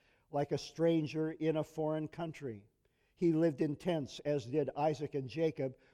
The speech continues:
who were heirs with him of the same promise. For he was looking forward to a city with foundations, whose architect and builder is God. And by faith, even Sarah, who was past childbearing age, was enabled to bear children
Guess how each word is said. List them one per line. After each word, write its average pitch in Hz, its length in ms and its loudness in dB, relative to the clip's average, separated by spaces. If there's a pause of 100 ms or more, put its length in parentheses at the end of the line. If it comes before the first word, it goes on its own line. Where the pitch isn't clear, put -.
who 175 100 4
were 160 300 6
heirs 180 360 2
with 165 300 0
him 135 460 -6
of 135 320 -4
the 135 340 -2
same 143 420 -6
promise. 131 720 -10 (300)
For 165 180 6
he 170 140 4
was 156 180 4
looking 196 540 0
forward 156 580 2
to 147 140 0
a 131 40 2
city 156 480 0 (300)
with 147 160 4
foundations, 170 920 2
whose 151 240 -6
architect 160 600 0
and 139 240 -4
builder 139 380 0
is 131 200 -4
God. 123 440 -4 (320)
And 160 180 2
by 156 220 8
faith, 175 680 2 (120)
even 185 360 0
Sarah, 151 540 2
who 143 80 -2
was 135 260 -2
past 139 440 -2
childbearing 131 720 -2
age, 123 400 -2 (300)
was 147 180 2
enabled 156 420 2
to 156 80 0
bear 151 320 4
children 127 640 -2